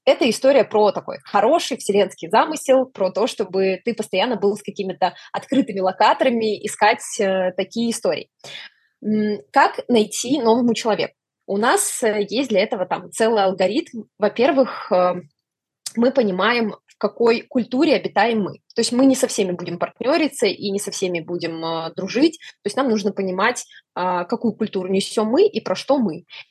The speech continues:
И через вот это пересечение о том, что мы говорим про искусство, вино в интерактивном формате и так далее,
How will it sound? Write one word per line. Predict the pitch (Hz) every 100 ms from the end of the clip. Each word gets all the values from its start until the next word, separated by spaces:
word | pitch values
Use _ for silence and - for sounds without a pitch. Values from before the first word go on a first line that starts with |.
| _ -
И | 220 214 208
через | 254 240 190
вот | 208
это | 208 214
пересечение | - 208 220 - 220 202 180 170 170 - -
о |
том, | 190 202 190
что | - 175 165 170
мы | 185 220
говорим | 196 175 185 185
про | - 175 180 185 175 - _ _ _ _ _ _ - - -
искусство, | 208 - 214 208 - 190 180
вино | 208 190 196 196 190
в | 190
интерактивном | 202 190 - 208 202
формате | 208 196 190 190 190 -
и |
так | 196
далее, | 196 294 339 185